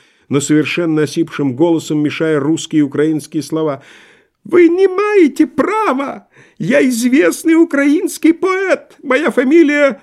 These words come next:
Горбалас! Я написал антологию украинской поэзии! Я жаловаться буду председателю Рады и министру! Це неописуемо!»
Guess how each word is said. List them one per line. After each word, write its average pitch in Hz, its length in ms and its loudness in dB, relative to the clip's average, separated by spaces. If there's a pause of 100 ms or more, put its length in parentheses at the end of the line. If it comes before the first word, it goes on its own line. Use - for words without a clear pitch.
Горбалас! 302 920 -2 (280)
Я 240 180 -2
написал 311 460 -2
антологию 285 680 0
украинской 302 600 0
поэзии! 294 800 0 (540)
Я - 200 0
жаловаться 339 580 -2
буду 311 240 0
председателю 277 800 -2
Рады 294 440 0
и 269 40 2
министру! 277 720 2
Це 330 240 -2
неописуемо!» 330 1120 2